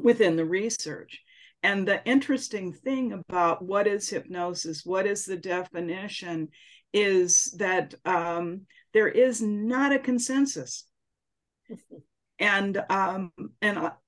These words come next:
Speaker 1: <coughs> excuse me, I appreciate that. I would rather that, that individual, uh, practitioner,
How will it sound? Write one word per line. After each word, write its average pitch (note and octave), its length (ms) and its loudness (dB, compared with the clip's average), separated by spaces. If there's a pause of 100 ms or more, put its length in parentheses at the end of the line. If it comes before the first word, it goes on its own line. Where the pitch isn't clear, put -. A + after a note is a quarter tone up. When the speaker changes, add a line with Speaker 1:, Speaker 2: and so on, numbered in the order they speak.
(220)
Speaker 1:
<coughs> - 340 -4
excuse C#4 400 2
me, A3+ 100 2
I A3+ 100 4
appreciate G3+ 840 0
that. B2 260 -12 (1700)
I A3 220 6
would A3+ 400 2
rather G#3+ 560 0
that, E3+ 380 -2 (260)
that E3 280 2
individual, G3+ 1160 0 (720)
uh, E3 220 2
practitioner, F#3 1000 0